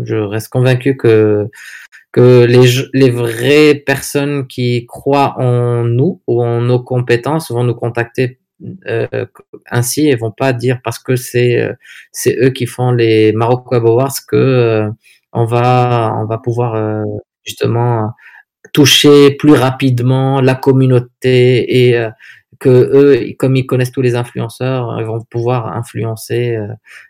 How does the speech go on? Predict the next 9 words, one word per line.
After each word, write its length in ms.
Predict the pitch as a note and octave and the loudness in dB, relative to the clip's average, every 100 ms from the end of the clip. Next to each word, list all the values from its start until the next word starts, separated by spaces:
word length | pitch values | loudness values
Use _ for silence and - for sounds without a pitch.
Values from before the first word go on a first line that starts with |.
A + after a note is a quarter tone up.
| _ | _
le, 260 | G#2+ G#2+ | -4 -2
leur 300 | A2 A#2 B2 | 0 0 0
communauté 480 | - A#2 A2+ A2+ - | -2 -2 -2 -4 -4
indirect-, 560 | F#2+ A#2+ A2 A2 - - | -4 -4 -4 -6 -8 -10
directement. 640 | A#2 A2+ A#2 - A#2 G#2+ A2 _ _ _ _ | -4 0 0 -2 -8 -8 -10 _ _ _ _
On 160 | A#2 | -2
a 140 | A#2+ A#2+ | 0 2
d'ailleurs, 480 | A2+ A2+ A#2 A#2+ | 2 2 2 0
je, 100 | A2+ | -2